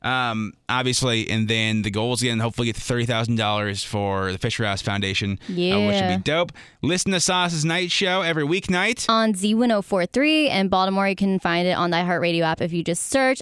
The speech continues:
Speaker 2: Z one oh four three.
Speaker 1: Seven to midnight.
Speaker 2: Yeah.
Speaker 1: They can call you.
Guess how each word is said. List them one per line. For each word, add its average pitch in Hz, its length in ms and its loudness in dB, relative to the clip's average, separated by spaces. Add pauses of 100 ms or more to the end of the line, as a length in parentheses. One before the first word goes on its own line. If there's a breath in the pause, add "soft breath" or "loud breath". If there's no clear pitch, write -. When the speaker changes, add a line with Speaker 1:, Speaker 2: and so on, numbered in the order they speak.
(100)
Speaker 2:
Z 185 360 2
one 170 160 0
oh 143 80 -4
four 175 220 -2
three. 277 420 2
Speaker 1:
Seven 170 460 2
to 160 100 2
midnight. 147 520 2
Speaker 2:
Yeah. 180 520 2
Speaker 1:
They 117 80 2
can 123 140 0
call 165 380 2
you. 123 360 0